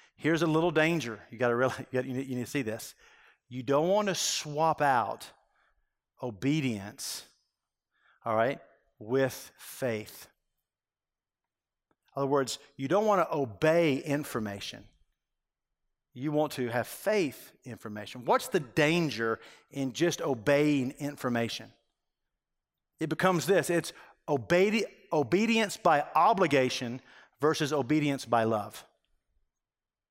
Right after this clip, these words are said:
What can tend to happen, religion is born out of obeying rules and regulations, information, and not obeying revelation.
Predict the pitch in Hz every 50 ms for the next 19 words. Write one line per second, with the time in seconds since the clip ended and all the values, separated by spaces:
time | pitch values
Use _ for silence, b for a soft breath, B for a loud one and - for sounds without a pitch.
0 | _ _ _ _ _ _ _ _ _ _ _ - 151 180 175 - 156 147 - -
1 | 247 311 285 254 214 170 170 196 202 214 202 - 143 123 113 110 98 b b b
2 | b b b b b b _ _ _ _ _ _ _ _ _ _ _ _ _ _
3 | _ _ _ _ _ _ _ _ _ _ _ _ _ _ _ _ - 139 117 135
4 | 160 165 170 170 170 185 214 247 233 175 - - 156 120 107 104 104 95 - _
5 | _ _ _ - 139 120 - b b b b b b _ _ _ _ 120 104 _
6 | _ _ - 160 160 175 160 147 123 117 107 107 107 101 - b b b b b
7 | _ - 139 151 151 147 143 160 156 139 117 104 - 147 147 147 156 156 151 131
8 | 117 113 110 120 131 135 113 110 117 131 139 143 147 147 147 139 - 135 123 123
9 | 123 123 117 123 117 120 120 120 113 - - 98 107 107 - b b b b b
10 | - 135 123 110 127 120 120 117 117 113 - - 110 107 95 b b b b b
11 | - 127 117 117 120 120 123 120 110 107 113 107 107 104 104 98 95 101 98 -
12 | - - - -